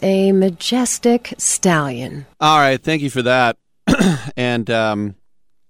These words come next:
Speaker 2: when it comes to the files of stupid criminals, <laughs> this one's pretty good. Uh, apparently there was a Chiefs fan,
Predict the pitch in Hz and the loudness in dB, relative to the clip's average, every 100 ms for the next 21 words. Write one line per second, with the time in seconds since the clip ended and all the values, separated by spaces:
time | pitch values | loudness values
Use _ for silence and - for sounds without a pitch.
0 | _ _ _ _ _ - 107 107 123 117 | _ _ _ _ _ -10 -8 -6 -4 -4
1 | - 98 - 104 104 101 95 92 85 - | -6 -8 -4 -2 0 0 -4 -8 -14 -10
2 | 107 98 92 - 95 95 95 95 - - | -8 -6 -10 -8 -8 -6 -8 -10 -14 -20
3 | _ _ _ - - - - - 107 - | _ _ _ -20 -20 -18 -16 -12 -12 -10
4 | 104 95 87 92 82 - _ _ _ _ | -8 -8 -6 -6 -8 -18 _ _ _ _
5 | _ _ _ _ _ 104 101 101 98 - | _ _ _ _ _ -4 -2 -2 -4 -4
6 | 127 135 117 104 104 101 101 95 90 - | -2 -2 -2 -2 -4 -6 -8 -8 -10 -8
7 | 117 110 - 101 92 87 85 | -8 -8 -10 -8 -6 -8 -12